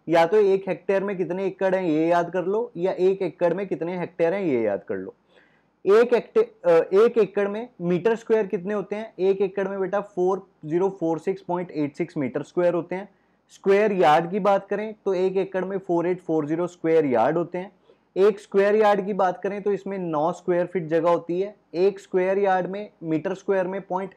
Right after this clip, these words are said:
एट थ्री सिक्स वन मीटर स्क्वायर जगह होती है और एक स्क्वायर फुट में पॉइंट ज़ीरो नाइन टू नाइन मीटर स्क्वायर जगह होती है। ठीक है, ईजी सी कहानी है, याद ही करना है बेटा। देखो ultimately आपको नंबर्स को लर्न करना पड़ेगा और इनके अंदर ना ज्यादा ट्रिक और टेक्निकों में मत पड़ना।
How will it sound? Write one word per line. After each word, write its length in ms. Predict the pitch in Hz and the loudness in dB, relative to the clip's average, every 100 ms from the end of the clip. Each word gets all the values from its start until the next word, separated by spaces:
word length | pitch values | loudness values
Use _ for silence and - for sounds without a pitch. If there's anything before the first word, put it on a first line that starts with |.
| 160 | -6
एट 240 | 165 160 | -6 -4
थ्री 140 | 190 | -8
सिक्स 300 | 185 151 - | -6 -8 -8
वन 120 | 175 180 | -8 -6
मीटर 320 | 156 127 156 | -6 -4 -6
स्क्वायर 320 | - 190 185 | -4 -2 -2
जगह 220 | 165 170 | -2 0
होती 280 | 175 165 170 | 0 0 -4
है 260 | 190 - _ _ _ 165 | -4 -8 _ _ _ -2
और 120 | 180 | 0
एक 280 | 180 214 208 | 2 2 0
स्क्वायर 360 | - 190 202 | -2 0 0
फुट 240 | 196 190 151 | -2 -4 -4
में 180 | 190 | -8
पॉइंट 380 | 196 180 175 196 | -6 -6 -4 -4
ज़ीरो 280 | 151 156 190 | -2 -2 -2
नाइन 300 | 185 147 147 | -4 -6 -6
टू 120 | 156 | -6
नाइन 260 | 160 151 190 | -6 -6 -6
मीटर 280 | 151 117 131 | -8 -8 -10
स्क्वायर 280 | - 123 | -4 -2
जगह 200 | 104 95 | -2 -6
होती 240 | 95 - 92 | -10 -12 -16
है। 60 | - | -8
ठीक 140 | 175 180 | -4 -2
है, 140 | - - | -4 -4
ईजी 240 | 151 135 | -2 -2
सी 180 | 117 120 | -2 -6
कहानी 320 | 95 104 95 | -6 -8 -8
है, 100 | 95 - _ _ _ - | -16 -20 _ _ _ -4
याद 300 | 165 190 190 | 2 2 0
ही 80 | 196 | -2
करना 200 | 160 151 | -4 -6
है 60 | |
बेटा। 240 | 139 135 156 131 | -8 -10 -10 -6
देखो 260 | 139 170 | -2 0
ultimately 540 | 151 131 151 139 - 160 - - | -2 -4 -6 -6 -8 -14 -14 -6
आपको 300 | 135 - 180 | -4 -2 -4
नंबर्स 400 | 165 147 151 156 | -2 -2 -2 -2
को 120 | - | -2
लर्न 280 | 180 143 135 | -2 -2 -2
करना 280 | 131 120 123 | -4 -6 -6
पड़ेगा 360 | 113 101 98 - _ _ - | -4 -6 -8 -12 _ _ -4
और 120 | 202 | -4
इनके 340 | - 196 202 | -4 -4 -2
अंदर 240 | 233 214 226 | -2 -2 -6
ना 100 | 247 | -2
ज्यादा 260 | 202 190 | -2 0
ट्रिक 520 | 214 - - 220 - | -4 -4 -4 -4 0
और 140 | 233 220 | 0 0
टेक्निकों 560 | 220 196 190 185 202 | -2 -4 -4 -4 -6
में 100 | 208 | -4
मत 180 | 208 175 - | -4 -4 -2
पड़ना। 300 | 143 127 | -2 -2